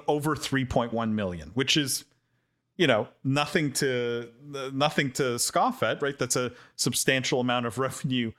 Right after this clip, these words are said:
in six minutes of time. Um, what's interesting, though, is that in this article, they mention that, I'll, I'll, I'll read you precisely what they say here. It says, "It's not clear if any of these digital items are worth as much now.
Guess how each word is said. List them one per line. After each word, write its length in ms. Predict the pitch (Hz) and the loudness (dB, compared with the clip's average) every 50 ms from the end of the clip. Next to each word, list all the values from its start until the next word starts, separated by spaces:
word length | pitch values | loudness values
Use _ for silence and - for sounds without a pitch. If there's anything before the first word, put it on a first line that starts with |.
| _ - - - _ _ - | _ -20 -20 -20 _ _ 0
in 180 | 143 131 123 | 2 2 4
six 340 | - - - 156 - - - 135 | 4 4 2 2 0 0 -2 0
minutes 360 | 135 127 120 117 113 - - | 0 0 0 -2 -2 -2 -4
of 140 | 113 - - | -4 -4 0
time. 500 | - 160 156 123 101 98 95 101 117 - _ - _ _ - - _ _ _ - | 0 2 2 2 2 0 0 -2 -4 -6 _ -20 _ _ -20 -20 _ _ _ 2
Um, 360 | 143 135 135 135 135 135 147 - | 2 4 4 4 2 0 -2 -2
what's 300 | - 147 139 147 143 - | -2 0 0 2 2 2
interesting, 560 | 233 262 302 - 359 - - - 160 143 143 131 | 0 0 -2 -2 -2 -2 0 0 0 0 2 2
though, 300 | 131 127 131 131 139 143 | 0 0 0 0 -2 -2
is 140 | 139 123 | -2 0
that 160 | 120 131 135 - 170 | 0 -2 -2 0 -2
in 100 | 165 170 | 0 0
this 160 | 156 - - | 2 2 2
article, 380 | 185 214 247 240 240 - 143 127 | 2 2 2 0 0 0 0 0
they 140 | 135 131 | 0 -2
mention 500 | 131 127 139 151 180 - - 214 175 151 | 0 0 0 0 2 0 0 0 0 0
that, 260 | 135 127 127 123 - - _ _ _ _ _ _ _ _ _ _ _ _ - 147 143 151 | 0 0 -2 -2 -6 -12 _ _ _ _ _ _ _ _ _ _ _ _ -14 -12 -4 -2
I'll, 240 | 147 147 151 147 147 139 | 2 4 4 4 4 2
I'll, 200 | 139 139 135 147 | 0 0 2 0
I'll 140 | 151 135 127 | 0 0 0
read 240 | 123 139 147 143 123 | 2 0 0 0 0
you 160 | 131 120 123 - _ | -2 -2 -4 -8 _
precisely 460 | - 143 123 - 139 131 123 - 123 | -2 0 2 4 2 2 2 0 -2
what 120 | 107 107 - | -2 -2 -2
they 80 | 113 | 0
say 220 | 104 - 147 123 107 | 0 2 2 2 0
here. 160 | 117 120 120 | 0 -2 -2
It 60 | 117 | 0
says, 200 | - 175 160 143 | 0 0 0 -2
"It's 160 | 151 - - | -2 0 0
not 220 | 196 220 233 - - | 0 0 0 -2 -2
clear 240 | - 226 202 180 151 | 0 2 2 2 2
if 100 | 139 - - | 0 -2 -2
any 200 | 165 160 170 165 | 0 0 2 2
of 120 | 147 131 | 2 2
these 160 | 131 127 120 | 2 0 0
digital 460 | 107 - 180 202 190 214 202 170 135 127 | 0 0 0 0 2 2 2 4 4 4
items 320 | 127 127 123 120 120 127 | 2 2 0 -2 0 0
are 100 | 123 117 | 0 0
worth 300 | 120 131 135 139 135 - | 0 0 -2 -2 -2 -2
as 120 | 131 104 | -2 -2
much 360 | 120 123 135 147 - - - 131 | 0 2 0 2 2 0 0 0
now. 420 | 113 110 104 98 98 101 101 | 2 2 2 2 2 0 -2